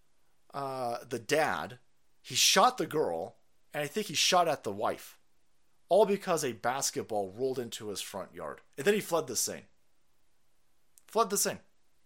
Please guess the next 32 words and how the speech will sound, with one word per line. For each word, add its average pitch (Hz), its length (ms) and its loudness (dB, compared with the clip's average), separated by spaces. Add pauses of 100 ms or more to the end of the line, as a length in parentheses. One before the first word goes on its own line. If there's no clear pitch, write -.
(1040)
You 277 120 2
haven't 254 200 8
heard 277 220 6
about 190 340 2
this 85 220 -2
unless 165 420 0
you 180 260 -2
are 175 320 4
a, 127 460 0 (460)
yeah, 208 220 0
even 240 280 0
Fox 262 320 4
News' 262 160 0
ass 349 240 6
ain't 160 120 2
gonna 90 120 -4
talk 80 180 -4
about 62 240 -6
this. - 280 -6 (960)
You 214 120 -4
gotta 254 240 6
go 208 420 6
out 202 220 8
of 233 80 4
your 208 140 4
way 196 200 4
to 151 160 -4
find 175 500 -2
that 143 160 0
this 147 140 -2
is 120 100 -6
happening. 110 420 -8